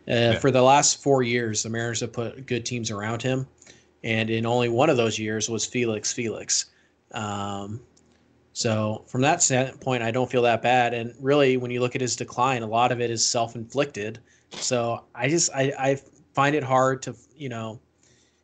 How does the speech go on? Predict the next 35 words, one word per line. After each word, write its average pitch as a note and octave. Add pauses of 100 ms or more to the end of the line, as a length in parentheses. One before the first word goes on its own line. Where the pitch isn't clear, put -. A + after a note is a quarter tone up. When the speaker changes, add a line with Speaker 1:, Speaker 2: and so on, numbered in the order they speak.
(160)
Speaker 1:
to C#3+
have B2+
sympathy B2+
for A2+
Felix A#2
Hernandez. A2
Is B2
it B2+
annoying B2+
that A#2
the A#2+
Mariners A#2
couldn't A#2
take A#2+
advantage A2+
of A#2
his A2
prime? B2+ (340)
Yeah, G3 (120)
it C3
is. G#2 (460)
Um, A2 (200)
do B2
I A#2+
feel A#2+
sorry A#2+
for A#2+
Felix B2
about C3+
that? D#3+ (540)
Not, D3
not D3+
really. C3+
I A#2
mean, A#2+